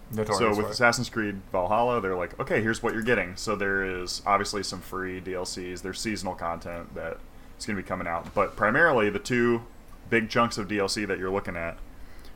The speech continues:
Speaker 2: are, uh, D L C number one is called Wrath of the Druids, which sounds sick. Um, so that is, you're gonna be going to,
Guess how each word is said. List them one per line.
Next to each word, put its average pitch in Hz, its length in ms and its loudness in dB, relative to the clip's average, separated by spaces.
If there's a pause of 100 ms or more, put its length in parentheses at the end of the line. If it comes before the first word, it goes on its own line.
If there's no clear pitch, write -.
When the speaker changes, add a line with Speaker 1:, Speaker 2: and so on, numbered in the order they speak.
(180)
Speaker 2:
are, 95 500 6 (480)
uh, 90 240 6
D 95 140 0
L 104 100 6
C 123 160 2
number 101 280 4
one 95 180 2
is 107 100 -2
called 98 220 2
Wrath 87 400 2
of 90 140 -4
the 95 80 -2
Druids, 90 580 -2 (520)
which - 200 -6
sounds 92 240 0
sick. 113 560 0 (1120)
Um, 90 600 2
so - 180 -8
that 117 180 6
is, 113 140 2
you're 110 80 2
gonna 110 140 2
be 104 80 0
going 104 300 2
to, 98 500 2